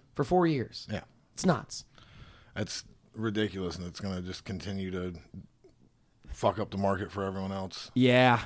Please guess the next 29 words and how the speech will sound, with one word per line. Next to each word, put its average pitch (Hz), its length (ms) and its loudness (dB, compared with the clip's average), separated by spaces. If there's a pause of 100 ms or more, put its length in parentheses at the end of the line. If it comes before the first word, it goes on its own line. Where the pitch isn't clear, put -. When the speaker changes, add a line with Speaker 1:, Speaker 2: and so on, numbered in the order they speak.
(140)
Speaker 1:
'cause 139 160 4
it, - 220 4
it 135 160 6
makes 147 260 4
you 147 60 4
think 147 380 0
what's 127 180 4
gonna 120 180 2
happen 117 340 4
to 110 60 2
Burrow 113 460 4
once 104 240 -2
his 131 160 4
Speaker 2:
Yeah. 120 80 2
Speaker 1:
rookie 110 200 0
deal 87 220 -2
is 85 120 -4
up. 85 240 -4 (160)
Speaker 2:
That's 107 380 0
one 110 180 0
of 101 120 -2
the 110 60 -2
things 110 160 0
I've 104 140 2
been, 104 340 0 (600)
so 95 280 -4 (180)
you're 120 300 2
a, 98 60 -2 (120)
uh, 92 300 0